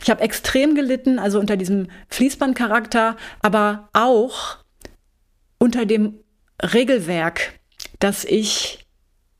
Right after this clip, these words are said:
da natürlich durchdrücken sollte. Und so sehr ich eben gesagt habe, dass ich eigentlich jemand war, der den geraden Weg geht, erstmal wenig widerspricht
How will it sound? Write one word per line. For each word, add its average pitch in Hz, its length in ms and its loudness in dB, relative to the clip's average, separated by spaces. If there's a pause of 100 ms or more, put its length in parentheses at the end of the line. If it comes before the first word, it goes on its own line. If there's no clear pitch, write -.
(180)
da 190 140 2
natürlich 208 500 0
durchdrücken 208 680 0
sollte. 156 600 -4 (720)
Und 214 600 0 (920)
so - 140 0
sehr 226 320 2
ich - 220 -6 (720)
eben 240 280 4
gesagt 214 400 0
habe, 214 240 2
dass 202 200 -4
ich 208 180 -2
eigentlich 208 520 0
jemand 190 400 -2
war, 196 440 2
der 196 720 0 (360)
den 180 140 0
geraden 208 460 2
Weg 220 280 0
geht, 208 600 0 (1000)
erstmal 196 380 0
wenig 202 320 0
widerspricht 196 880 -2